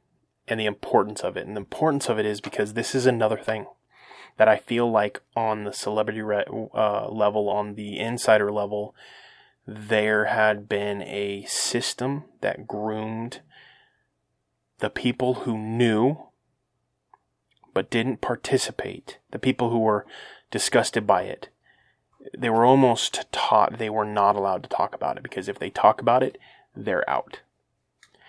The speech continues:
And now we're starting to see a time where people have had enough. Enough is enough, and people are openly sharing about it.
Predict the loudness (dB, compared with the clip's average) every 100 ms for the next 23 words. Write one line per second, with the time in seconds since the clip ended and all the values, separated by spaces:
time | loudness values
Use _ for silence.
0 | -20 _ -6 -4 -4 -8 -4 2 6 8
1 | 6 4 2 2 2 2 0 -2 -2 -4
2 | -4 -6 -2 2 2 0 -4 -4 -2 -4
3 | -6 -10 _ -20 _ _ _ _ _ _
4 | _ _ _ _ _ _ _ _ -20 -16
5 | -10 -6 -4 2 2 2 0 -2 -8 -20
6 | _ 2 2 4 0 0 2 0 0 -6
7 | -12 -8 -6 -2 -2 -2 0 0 0 -4
8 | -4 -4 -2 0 0 -2 -6 -8 -10 -12
9 | -18